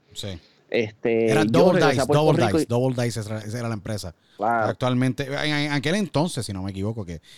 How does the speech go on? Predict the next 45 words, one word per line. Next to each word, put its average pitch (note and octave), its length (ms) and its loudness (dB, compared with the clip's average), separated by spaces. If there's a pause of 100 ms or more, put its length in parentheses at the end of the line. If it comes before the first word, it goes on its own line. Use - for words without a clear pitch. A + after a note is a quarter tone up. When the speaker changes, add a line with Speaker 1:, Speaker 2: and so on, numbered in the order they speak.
(200)
Speaker 2:
En A#2+ 80 0
Speaker 1:
era A2 100 2
la G#2 80 0
Speaker 2:
aquel A2 100 2
Speaker 1:
compañía. A#2+ 40 2
Speaker 2:
entonces. G#2+ 680 -2
Speaker 1:
Sí. - 60 -16 (960)
Speaker 2:
Y C#3 120 2
la C3 140 2
compañía B2 420 0
pro-, C#3+ 220 -2
propiedad B2+ 420 0
urbana C#3+ 600 0
era A2 200 -2
parte B2 260 -2
de C3 80 2
la B2 180 2
compañía B2 440 0
también B2+ 240 2
que C3 80 0
estaba C3 260 0
con D3 220 0
él. G#3+ 180 0 (120)
Gente A2+ 640 2
muy B2+ 180 2
buenos D3 400 2
que B2+ 140 -2
me A2+ 80 0
ayudaron G#2+ 320 2
a B2+ 40 0
mí C3 120 2
muchas C3 260 0
cosas. F#3 240 0
Y D3+ 40 2
lamentablemente, D#3 760 0
por A#2+ 240 0
este C#3+ 300 0
roce D3 340 0
con D3 140 0
el D3 80 2
artista, C#3+ 400 -2
pues, G#2+ 120 -2
no G#2+ 160 0
pudimos. G2+ 640 0 (140)
Speaker 1:
Sí. - 140 -12